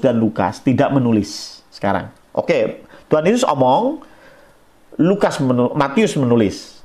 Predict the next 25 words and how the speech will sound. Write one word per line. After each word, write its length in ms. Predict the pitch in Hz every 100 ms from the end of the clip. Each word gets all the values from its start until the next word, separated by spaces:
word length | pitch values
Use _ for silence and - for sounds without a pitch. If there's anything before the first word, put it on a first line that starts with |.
| -
selesai, 560 | 104 98 - 101 90 - - _ -
ya 40 | 101
kan? 160 | 113 190 - - - - - - -
Cuman 240 | 120 208
masalahnya 400 | 156 117 104 156
Markus 480 | 165 117 113 170 165
sama 240 | 120 113
Lukas 320 | 107 107 214 -
kenapa 320 | 110 107 170
nggak 160 | 131
nulis? 480 | 147 143 101 - - - - - _ _ - - _ _ _ _ - _ - -
Alasannya 480 | 139 143 170 214
tidak 240 | - 120 120
lain 240 | 120 151 131
dan 80 | 110
tidak 200 | 110 -
bukan 360 | 117 170 95 85 127 - -
adalah 560 | 117 113 113 214 269 - - - - - - - - -
karena 280 | 151 165
hal 320 | 170 135 127 -
itu 520 | 277 277 - 107 110
sudah 440 | - 143 123 175 170
jadi 320 | 120 104 143
pandangan 600 | 156 117 104 104 101 117
umum. 480 | 131 127 120 107 110